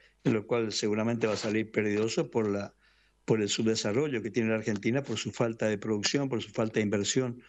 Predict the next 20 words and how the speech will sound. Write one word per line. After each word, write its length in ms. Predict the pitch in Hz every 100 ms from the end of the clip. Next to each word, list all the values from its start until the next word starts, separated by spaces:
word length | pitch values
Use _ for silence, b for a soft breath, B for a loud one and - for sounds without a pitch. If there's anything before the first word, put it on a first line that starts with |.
| B B B
por 80 | -
su 100 | -
falta 300 | - 113 -
de 80 | 107
generación 540 | 117 107 104 - 113
de 80 | 107
empleo, 460 | 104 101 131 135 123
por 240 | 113 104
salarios 800 | - 104 107 113 113 107 - - _ _ _ _ _ _ _
chatos 460 | - 139 - 117 -
sin 180 | 117
mercado 400 | 110 101 - 110
interno, 440 | 110 101 151 151 113
por 160 | 107 98
jubilaciones 580 | 113 110 104 120 113
y 60 | 110
pensiones 500 | 110 101 123 113 107
por 160 | 113 104
el 100 | 98
suelo. 400 | - 120 120